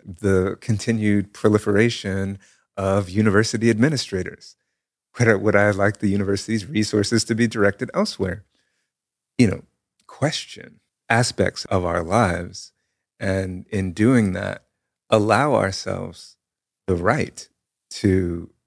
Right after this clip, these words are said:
say, "We don't want it this way." To me, this is a podcast about pro-democracy and a civic podcast. I mean, that's the height of exercising one's civic duty,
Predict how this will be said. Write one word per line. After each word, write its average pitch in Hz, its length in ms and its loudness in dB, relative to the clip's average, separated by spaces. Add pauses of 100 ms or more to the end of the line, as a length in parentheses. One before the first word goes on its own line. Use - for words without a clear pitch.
(120)
say, - 600 -2 (460)
"We 95 460 0 (160)
don't 92 480 -2 (360)
want 104 380 0
it 95 280 -6
this - 260 -10
way." - 220 -14 (460)
To - 80 2
me, 131 460 2
this 104 160 -4
is - 60 -6
a 92 60 -4
podcast 90 460 0
about 87 360 -4
pro-democracy 92 800 -2
and 90 220 -14
a 90 100 -18
civic - 520 -2 (640)
podcast. - 440 -6
I 101 60 -2
mean, 95 140 2
that's 147 240 0
the 92 120 2
height 110 280 -6
of 85 400 -8 (460)
exercising 98 760 -4 (500)
one's 95 600 -2 (240)
civic 98 540 2
duty, 90 400 -10